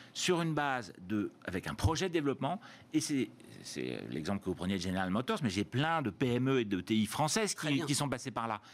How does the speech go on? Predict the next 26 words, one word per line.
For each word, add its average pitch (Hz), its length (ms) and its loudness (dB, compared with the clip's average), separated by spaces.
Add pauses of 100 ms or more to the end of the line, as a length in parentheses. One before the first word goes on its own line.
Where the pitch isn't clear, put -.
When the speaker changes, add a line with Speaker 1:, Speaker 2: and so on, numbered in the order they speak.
(180)
Speaker 1:
et 156 80 0
qui 220 160 2
ont 214 120 6
réembauché 202 680 2
derrière. 165 440 0 (960)
Et 107 100 0
ça, 208 180 2
ça 123 160 -4
se 175 260 0 (160)
prépare, 170 540 -2
ça 107 100 -4
se - 140 0
construit. 160 420 2
Et 165 80 2
si 262 320 4
vous 190 160 6
l'expliquez, 175 640 0 (100)
alors 139 220 0
les 156 100 2
salariés 123 640 -2
dans 170 140 0
l'entreprise 170 400 -4 (180)
peuvent 262 260 2
l'accepter, 117 540 -2 (420)
peuvent 160 160 2
l'accepter. 113 420 -2